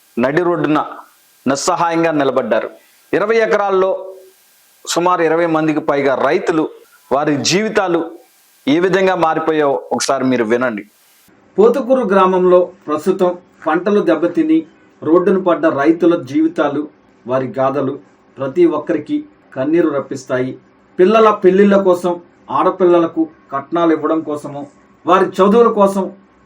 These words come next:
ఈ పచ్చని పంట పొలాలను ఇక్కడ రైతులు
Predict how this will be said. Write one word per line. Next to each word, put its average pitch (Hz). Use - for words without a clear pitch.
ఈ 156
పచ్చని 160
పంట 143
పొలాలను 139
ఇక్కడ 131
రైతులు 139